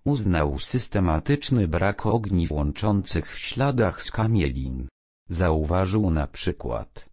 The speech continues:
iż nie znaleziono żadnych form przejściowych pomiędzy kręgowcami i bezkręgowcami, chociaż według jego teorii te pierwsze wykształciły się na drodze ewolucji z tych drugich.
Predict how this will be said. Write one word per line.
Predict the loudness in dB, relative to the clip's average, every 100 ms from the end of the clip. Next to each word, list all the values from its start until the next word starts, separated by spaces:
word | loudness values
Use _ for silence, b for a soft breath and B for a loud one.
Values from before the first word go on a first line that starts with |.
| -4
iż | -2 0 0
nie | 4 4 4
znaleziono | 2 2 2 2 2 4 2
żadnych | 2 0 0 -2 -4 -4
form | -2 0 2 0
przejściowych | -2 -2 0 -2 -4 0 2 2 -2 0
pomiędzy | 2 4 4 2 0 0
kręgowcami | 0 -2 0 0 -2 0 0 2 2 0 -2 -2
i | -2 0
bezkręgowcami, | 0 -2 -2 0 0 2 0 0 0 0 0 -2 -6 -14 _ -4
chociaż | -2 0 2 0 -2 -4
według | -2 0 0 -2 0
jego | 2 4 2
teorii | 2 0 2 0 0 -2 -2
te | -2 -2
pierwsze | 2 0 0 0 0
wykształciły | 2 0 0 0 2 2 0 -2 0 -2
się | 0 2
na | 2 2
drodze | 0 0 0 2 2
ewolucji | 2 0 0 0 0 -2 -2
z | -2
tych | -2 -2 2
drugich. | 2 0 -2 -8 -12 -16